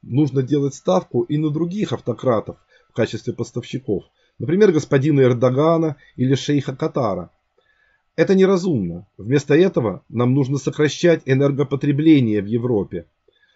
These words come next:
Но мы также должны принимать во внимание, что газопровод одобрен во всех европейских государствах. Если хочется отозвать разрешение, то придётся возмещать убытки.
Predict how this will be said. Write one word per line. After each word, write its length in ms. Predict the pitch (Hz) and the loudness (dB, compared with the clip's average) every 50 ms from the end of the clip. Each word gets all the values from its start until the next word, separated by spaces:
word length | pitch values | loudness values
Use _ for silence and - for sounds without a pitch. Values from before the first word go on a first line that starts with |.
| _ _ _ _ _ - | _ _ _ _ _ -4
Но 120 | 107 113 | 0 2
мы 120 | 127 175 185 | 4 4 4
также 360 | 180 165 165 170 156 156 165 | 4 4 2 2 2 0 0
должны 300 | 147 156 147 127 143 143 | 0 0 0 0 -2 -2
принимать 440 | 131 143 139 143 139 139 135 135 127 | 0 0 0 0 0 0 0 -2 -2
во 100 | 131 123 | -4 -4
внимание, 520 | 123 131 139 135 127 113 104 101 98 95 | -2 -2 0 0 0 0 0 -2 -4 -6
что 180 | - - - 110 | -8 -10 -10 -6
газопровод 720 | 101 120 107 117 113 - 123 127 135 151 180 185 180 - _ | -4 -2 -2 -2 -4 -4 -4 -2 0 2 2 0 0 -2 _
одобрен 580 | - 120 120 120 147 160 156 151 156 151 147 - | -2 -2 0 2 2 0 2 0 -2 -4 -4 -6
во 160 | - 95 120 | -6 -6 -6
всех 320 | 113 - - 147 135 - - | -6 -4 -2 -4 -4 -4 -4
европейских 600 | 120 113 117 120 113 - 127 127 - - 123 117 | -6 -4 -4 -4 -2 -2 -4 -4 -4 -6 -8 -6
государствах. 800 | 113 117 113 - 123 110 110 101 92 - - - 85 - _ _ _ _ _ _ _ _ _ _ _ | -6 -6 -6 -6 -4 -4 -2 -4 -4 -6 -10 -16 -20 -20 _ _ _ _ _ _ _ _ _ _ _
Если 240 | - 123 127 - 151 | -4 -4 -2 -2 -2
хочется 480 | 139 - 156 143 - - 123 - 135 131 | -2 0 -2 -2 -2 -4 -6 -4 -2 -2
отозвать 460 | 127 135 131 120 123 135 135 123 - | 0 0 -2 0 0 0 0 0 0
разрешение, 840 | 120 117 107 117 113 110 - - 165 175 180 185 185 185 185 180 _ - | -2 -4 -4 -4 -6 -6 -4 0 0 0 2 0 -2 -4 -4 -8 _ -8
то 100 | 120 101 | -8 -4
придётся 480 | - 117 113 101 123 139 135 - 151 | -4 -4 -2 -2 -2 -4 -4 -6 -8
возмещать 580 | 131 120 104 107 104 - - - 110 113 - - | -6 -6 -6 -8 -8 -8 -6 -6 -6 -6 -6 -8
убытки. 540 | 110 95 87 95 85 - _ - - - | -10 -8 -8 -10 -10 -12 _ -20 -20 -20